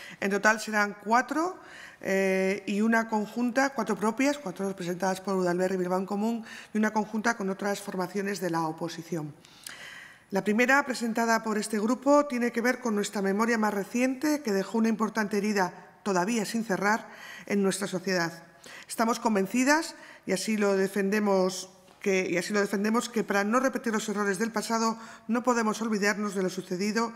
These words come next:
y es por ello que llevamos a pleno una proposición solicitando que se coloquen en Bilbao placas en recuerdo de las víctimas del terrorismo,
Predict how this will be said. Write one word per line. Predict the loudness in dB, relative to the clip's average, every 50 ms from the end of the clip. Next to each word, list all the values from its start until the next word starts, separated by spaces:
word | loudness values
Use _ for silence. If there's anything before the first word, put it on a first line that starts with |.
| -12 -18 -18 -14 -6
y | 0 0 0
es | 0
por | 0 -2 0 0
ello | 0 0 0 -2 -2 -2
que | -2
llevamos | 0 0 0 0 0 -2 -4
a | -6 -4
pleno | -2 0 0 0 -2 -4 -6 -14 -20 -20 -20 -14 -14 -14 -10
una | -4 2 2 2 2
proposición | 2 -4 -4 -4 -6 -6 -6 -2 0 0 2 2 0 -2 -6 -16 -18 -20 -20 -16
solicitando | -10 -6 -2 0 0 0 2 2 2 2 2 -2 -4 -4
que | -6 -8 -4
se | -4 -4 -2
coloquen | 0 0 0 0 0 0 -4 -4 -4 -4 -4
en | -2 -2 0
Bilbao | 0 0 2 2 2 2 2 0 -2 -8 -16 -20 -20 -20 -20 -10 -2
placas | 4 4 4 4 4 2 0 0 0 -4 -6
en | -6 -4 -4
recuerdo | -4 -6 -2 0 0 0 2 0 0
de | 0 0
las | -2 -2 -4
víctimas | -6 -8 -8 -6 -4 -2 0 0 0 0
del | 0 -4 -4
terrorismo, | -4 -4 -2 -2 -2 -2 -2 -2 -4 -4 -6 -6